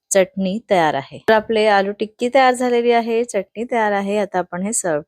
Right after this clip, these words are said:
करू. तर मस्त अशी ही टिक्की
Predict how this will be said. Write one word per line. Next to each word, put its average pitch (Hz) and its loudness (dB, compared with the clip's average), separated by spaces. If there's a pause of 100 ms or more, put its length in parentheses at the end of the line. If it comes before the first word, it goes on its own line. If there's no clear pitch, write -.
करू. - -10 (1080)
तर 185 0
मस्त 185 -4
अशी 190 0
ही 190 -4 (100)
टिक्की 196 -6